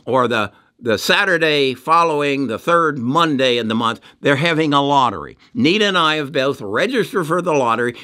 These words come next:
and they will give us a number. And this is when they're, the Pappy Van Winkle is potentially going to show up. And so, and, and some of these others that I'm anxiously trying to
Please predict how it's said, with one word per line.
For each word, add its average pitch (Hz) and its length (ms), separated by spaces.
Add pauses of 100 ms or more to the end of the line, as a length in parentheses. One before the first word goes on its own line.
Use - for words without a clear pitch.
(100)
and 143 140
they 185 140
will 202 140
give 175 200
us 156 200
a 147 80
number. 120 400 (180)
And 143 140
this 202 320
is 160 240
when 156 400 (240)
they're, 143 320
the 131 100
Pappy 139 400
Van 123 320
Winkle 107 340
is 90 120
potentially 127 640
going 101 260
to 98 80
show 95 380
up. 76 200 (280)
And 123 200
so, - 240
and, 127 300 (160)
and 139 180
some 170 360
of 151 240
these 139 420 (320)
others 127 580 (260)
that 123 320 (260)
I'm 117 340 (280)
anxiously 139 760
trying 113 640
to 123 260